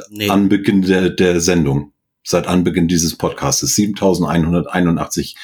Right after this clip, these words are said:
Speaker 2: Downloads und Streams haben wir. Ähm,
Speaker 1: Ist, nee,
Speaker 2: ihr,
Speaker 1: nicht wirklich,
Speaker 2: Wahnsinn.
Speaker 1: oder?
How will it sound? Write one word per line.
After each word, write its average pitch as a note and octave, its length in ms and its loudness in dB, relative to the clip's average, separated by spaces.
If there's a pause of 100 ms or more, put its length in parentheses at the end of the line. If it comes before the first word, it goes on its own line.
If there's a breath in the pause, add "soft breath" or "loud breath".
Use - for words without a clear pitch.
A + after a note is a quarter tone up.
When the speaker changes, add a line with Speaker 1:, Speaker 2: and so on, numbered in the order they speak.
(260 loud breath)
Speaker 2:
Downloads F2+ 600 2
und D#2+ 220 0
Streams D2 460 -2
haben B1 180 -2
wir. B1+ 200 -6 (380)
Ähm, D#2 340 2
Speaker 1:
Ist, - 300 -6 (240)
nee, G2+ 320 -6
Speaker 2:
ihr, E2+ 100 2
Speaker 1:
nicht - 220 -6
wirklich, G#2+ 260 -6
Speaker 2:
Wahnsinn. E2 320 0
Speaker 1:
oder? C#2 180 -2